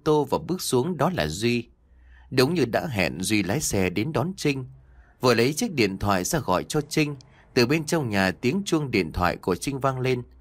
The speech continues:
"À, dạ alo, em nghe đây sếp." "À, em xong chưa? Anh đang đứng ở bên ngoài."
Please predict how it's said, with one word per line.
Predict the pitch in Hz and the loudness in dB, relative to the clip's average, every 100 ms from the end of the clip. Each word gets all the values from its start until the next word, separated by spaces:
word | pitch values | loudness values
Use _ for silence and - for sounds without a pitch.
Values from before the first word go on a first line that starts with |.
| - - - _ | -20 -20 -20 _
"À, | - 113 | -2 -2
dạ | - - | 0 -2
alo, | 110 131 143 147 | 0 0 0 -2
em | - 143 | -2 -4
nghe | 147 | -2
đây | 147 | -2
sếp." | - 196 214 - _ _ - - | 0 -2 -4 -8 _ _ -20 -2
"À, | 110 101 - | 2 2 2
em | 139 | -2
xong | - 151 131 | -2 -2 -2
chưa? | 151 151 - | 0 0 0
Anh | 139 | -4
đang | 139 135 | -4 -2
đứng | 135 190 | -2 -2
ở | |
bên | 190 151 | -2 -2
ngoài." | 123 110 120 | 0 2 0